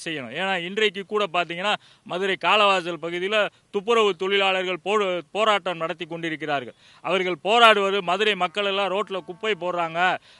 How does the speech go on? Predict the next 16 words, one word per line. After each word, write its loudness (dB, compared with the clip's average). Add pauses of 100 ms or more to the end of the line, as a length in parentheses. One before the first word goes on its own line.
அதெல்லாம் -2
நாங்க -4
அப்புறப்படுத்த -4
முடியவில்லை -2
என்று -8 (120)
சொல்லல. -2 (340)
அவர்லேண்ட் 6 (100)
வந்து 0 (460)
எங்களுக்கு 0 (140)
சரியில்லை, 4 (300)
அவர்லேண்ட் 2 (100)
ஒழுங்கா 0 (160)
செயல்படவில்லை, 2 (440)
எங்களை 2
வஞ்சிக்கிறது, 0 (220)
எங்களுக்கு -2